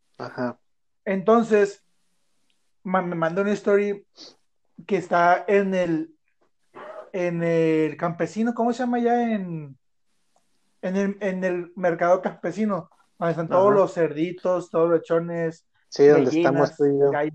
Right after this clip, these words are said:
Speaker 2: ¿ok? Sí.
Speaker 1: Ajá.
Speaker 2: Este,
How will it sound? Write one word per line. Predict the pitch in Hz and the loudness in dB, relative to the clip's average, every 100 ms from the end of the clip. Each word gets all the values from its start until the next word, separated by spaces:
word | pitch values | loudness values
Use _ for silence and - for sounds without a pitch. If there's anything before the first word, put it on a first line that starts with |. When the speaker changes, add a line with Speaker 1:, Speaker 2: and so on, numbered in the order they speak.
| - | -10
Speaker 2:
¿ok? | 143 190 196 _ _ _ _ _ _ _ _ - | -12 -10 -10 _ _ _ _ _ _ _ _ -6
Sí. | 160 | -4
Speaker 1:
Ajá. | 131 127 123 _ _ _ | -4 -6 -8 _ _ _
Speaker 2:
Este, | 170 165 - 196 156 147 143 | -8 -8 -6 -2 -2 -2 -8